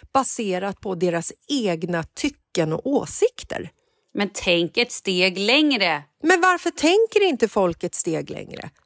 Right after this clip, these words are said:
Speaker 2: Ta, ha empati för att folk är snabba och folk är egoistiska och
Speaker 1: Ja, men,
Speaker 2: I don't know.
Speaker 1: och jag tänker så här, om en tioåring sitter och tittar på TikTok och så, så är det någon som gör en dans,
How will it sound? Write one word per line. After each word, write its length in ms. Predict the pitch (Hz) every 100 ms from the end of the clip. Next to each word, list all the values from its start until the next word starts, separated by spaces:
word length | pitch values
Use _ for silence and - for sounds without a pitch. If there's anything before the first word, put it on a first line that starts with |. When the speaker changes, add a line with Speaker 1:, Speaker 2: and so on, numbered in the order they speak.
| _
Speaker 2:
Ta, 640 | - 156 156 165 170 170
ha 260 | 175 156 185
empati 480 | 180 175 190 214 202
för 120 | -
att 120 | 208
folk 320 | - 202 180
är 40 | 196
snabba 640 | - - 170 175 156 170
och 160 | 170 165
folk 320 | - 190 180
är 140 | 190 190
egoistiska 960 | 220 294 302 359 - 339 - - 320 320
och 160 | -
Speaker 1:
Ja, 60 | 320
men, 140 | 339
Speaker 2:
I 20 |
don't 60 | 370
know. 80 | 330
Speaker 1:
och 60 | 320
jag 180 | 320 320
tänker 380 | 359 359 339
så 100 | 330
här, 240 | 240 202 -
om 140 | 285
en 120 | 294
tioåring 800 | 285 339 285 240 285 277 269 269
sitter 440 | 247 - 233 - 233
och 100 | 214
tittar 340 | 262 226 -
på 140 | 180 185
TikTok 600 | 240 220 - 170 170 -
och 200 | - 233
så, 140 | 240
så 100 | 233
är 180 | 247 220
det 100 | 208
någon 240 | 208 185
som 200 | 175 208
gör 280 | 190 185 175
en 180 | 180 180
dans, 440 | 160 156 208 -